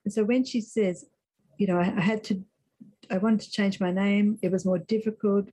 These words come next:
I had to go back and do this, but I did. I became Lucy Barton again. So it sort of lands in this very strong way. And that,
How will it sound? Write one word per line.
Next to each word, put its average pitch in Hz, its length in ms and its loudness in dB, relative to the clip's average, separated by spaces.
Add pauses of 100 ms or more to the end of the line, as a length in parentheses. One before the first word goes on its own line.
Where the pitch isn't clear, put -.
I 180 60 -2
had 196 180 -2
to 214 60 -2
go 185 160 0
back 190 340 -4
and 180 100 0
do 185 160 2
this, 180 260 -4 (120)
but 175 120 0
I 160 260 0
did. 156 380 0 (460)
I 175 120 0
became 165 440 0
Lucy 160 280 0
Barton - 480 -2
again. 151 320 -4 (540)
So 220 200 -2
it 220 140 0
sort 262 160 0
of 196 100 0
lands 185 640 0
in 170 140 2
this 170 260 -2
very 196 680 0 (220)
strong 170 580 0
way. 160 400 0
And 202 140 2
that, 247 200 0